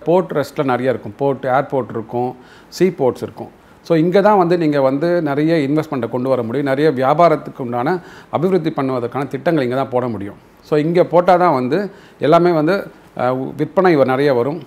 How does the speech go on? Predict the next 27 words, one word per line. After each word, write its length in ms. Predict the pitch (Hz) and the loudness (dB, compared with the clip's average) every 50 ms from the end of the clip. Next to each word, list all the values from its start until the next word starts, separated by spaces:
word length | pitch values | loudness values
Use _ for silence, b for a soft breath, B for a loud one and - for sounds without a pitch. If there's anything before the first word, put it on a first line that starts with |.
| - - | -18 -16
so, 240 | - - 139 139 131 | -6 -2 0 0 2
வரி 220 | 135 139 170 180 | 2 4 4 4
வரும் 220 | 156 135 127 135 127 | 4 4 2 2 2
நிறைய, 260 | 123 120 123 135 151 | 0 -2 0 -2 -2
ஜி 180 | 139 131 160 | -2 0 0
டி 100 | 175 180 | 2 2
பி 140 | 165 165 131 | 0 0 -2
இன்க்ரீஸ் 360 | 123 120 - 131 117 - - | -4 -4 -6 -8 -8 -4 -4
ஆகும். 220 | 101 98 98 92 - - B B B B B B | -4 -4 -6 -8 -18 -20 B B B B B B
So, 160 | - 151 160 151 | 0 2 4 4
இது 120 | 143 147 | 4 4
வந்து 260 | 151 156 185 185 208 202 180 - - - - - - - | 2 2 2 2 2 2 2 -2 -10 -16 -20 -20 -16 -8
இவங்க 400 | 139 135 143 156 175 170 156 131 - - | -2 0 2 4 4 6 4 4 4 2
பாப்புலேஷன் 400 | 135 147 151 170 170 160 165 185 | 2 2 2 4 2 0 0 0
இங்க 120 | 180 165 | -2 -2
நிறைய 280 | 151 143 143 151 160 160 | 0 0 0 2 2 0
இருக்குது, 280 | 151 139 147 127 120 104 92 - - - - 131 | 0 0 -2 -4 -4 -4 -6 -8 -20 -16 -6 0
மார்க்கெட்டும் 480 | 127 135 156 156 - 160 165 165 147 143 | 2 2 2 2 0 -2 -2 -2 -2 -2
நிறைய 200 | 143 147 151 139 | -2 -2 -4 -4
இருக்குது, 280 | - - 135 117 104 95 - B B B B B B B | -6 -8 -8 -8 -8 -8 -10 B B B B B B B
அதனால 320 | 110 131 151 160 185 202 | -2 0 2 4 4 4
போடப்பட்ட 420 | 180 151 156 151 147 135 135 123 120 | 4 4 6 4 4 4 2 -2 -4
திட்டங்களே 460 | 120 131 117 - 139 139 131 120 113 | -6 -6 -6 -4 -4 -2 -2 -2 -4
தவிர 260 | - 113 107 110 117 139 156 160 B B B B B - | -4 -6 -6 -4 -2 -4 -4 -6 B B B B B 0
அரசியலுக்காக, 680 | 120 151 180 180 202 190 175 160 160 151 143 143 147 147 | 2 2 2 2 2 2 2 2 2 0 -2 0 0 0
தேர்தலுக்காக 600 | - 139 143 139 139 131 120 123 120 139 170 170 165 | 0 0 -2 0 0 -2 -2 -2 -2 -2 -4 -4 -2
போடப்பட்டதா 500 | 147 147 139 135 139 123 127 139 165 | -2 0 0 0 -2 -4 -4 -2 -2